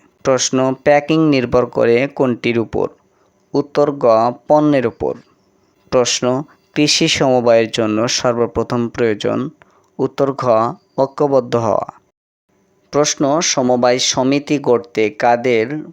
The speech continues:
প্রণীত গঠন প্রণালী অনুসরণ করতে হয়? উত্তর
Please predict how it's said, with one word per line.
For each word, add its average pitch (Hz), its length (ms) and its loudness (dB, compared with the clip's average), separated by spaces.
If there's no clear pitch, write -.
প্রণীত 151 460 2
গঠন 127 440 0
প্রণালী 117 480 0
অনুসরণ 139 680 -2
করতে 117 420 -4
হয়? 98 260 -6
উত্তর 147 400 0